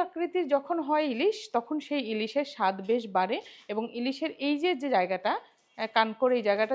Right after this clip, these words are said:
যখন হলদে হলদে হয়ে ওঠে, তখন এগুলাকে বলা হয় যে পাকা ইলিশ। কারণ ইলিশের স্বাদ, মানে ইলিশ পরিপূর্ণ হয়েছে তার প্রজনন মৌসুমে, এই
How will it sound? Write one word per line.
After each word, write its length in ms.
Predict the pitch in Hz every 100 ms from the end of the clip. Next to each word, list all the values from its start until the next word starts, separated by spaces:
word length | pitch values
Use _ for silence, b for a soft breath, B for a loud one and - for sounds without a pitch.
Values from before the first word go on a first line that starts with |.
| 254
যখন 160 | 254 247
হলদে 280 | 226 240 294 285
হলদে 220 | 277 302 285
হয়ে 180 | 269 269 262
ওঠে, 180 | 302 480 294
তখন 180 | 254 247
এগুলাকে 300 | 214 220 214 202
বলা 140 | 202 202
হয় 120 | 240 254
যে 60 | 247
পাকা 200 | 185 160 170
ইলিশ। 240 | 165 160 - - B B -
কারণ 200 | 202 254 349 -
ইলিশের 360 | 233 240 330 349 -
স্বাদ, 220 | 240 202 196
মানে 140 | 190 202
ইলিশ 160 | 220 - -
পরিপূর্ণ 420 | 254 254 262 262 262 247
হয়েছে 360 | 233 240 240 370 480 B B -
তার 140 | 214 214
প্রজনন 400 | 254 254 254 247 220
মৌসুমে, 400 | 202 - 202 233 - B B
এই 60 | -